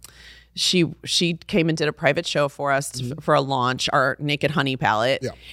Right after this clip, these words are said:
Speaker 1: And it was Lizzo.
Speaker 2: Mm-hmm.
Speaker 1: And she stood on that stage and she said, you know, "No other brand would have hired someone that looked like me to be a spokesperson for a makeup company."
Speaker 2: Mm-hmm.
Speaker 1: And that was, like, five years ago, six years ago. And now it's, like,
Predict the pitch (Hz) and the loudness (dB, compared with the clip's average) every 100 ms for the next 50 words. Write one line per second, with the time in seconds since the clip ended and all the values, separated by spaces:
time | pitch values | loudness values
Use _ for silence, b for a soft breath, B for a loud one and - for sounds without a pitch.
0 | B - 180 165 160 135 175 185 220 285 | B -4 0 0 0 -2 -2 0 0 0
1 | - - - - - - 196 185 175 175 | -2 -4 -12 -20 -20 -8 -2 0 0 -2
2 | - 226 226 247 262 233 - 196 180 185 | -2 -2 0 2 2 0 -2 0 0 2
3 | 190 - 196 - 165 147 151 180 170 151 | -2 -2 -4 -2 0 2 0 -2 -4 -2
4 | 170 170 190 202 185 165 147 147 151 170 | 0 0 0 -2 -2 0 2 0 -2 -2
5 | 151 151 - 160 160 165 165 147 135 156 | -2 -2 0 0 0 -2 -2 -2 -2 -2
6 | 156 - 135 135 - 135 123 - - 143 | -2 -2 -2 -2 -2 0 0 0 0 2
7 | 117 - 151 143 - 139 139 151 135 131 | 0 -2 -2 -2 -2 -2 -2 -2 -2 -2
8 | - - - - - - 113 117 B B | -2 -4 -6 -8 -6 -6 -4 -4 B B
9 | 175 170 180 185 202 185 165 156 - 156 | -2 0 0 0 -2 0 0 -2 -2 0
10 | 147 156 156 151 147 139 127 139 - 156 | 0 -2 -4 -4 -2 0 0 0 -4 -4
11 | - 147 147 143 139 - 165 175 185 185 | -2 -2 0 0 2 2 -2 0 0 -2
12 | - 160 156 - | -2 -2 -2 -8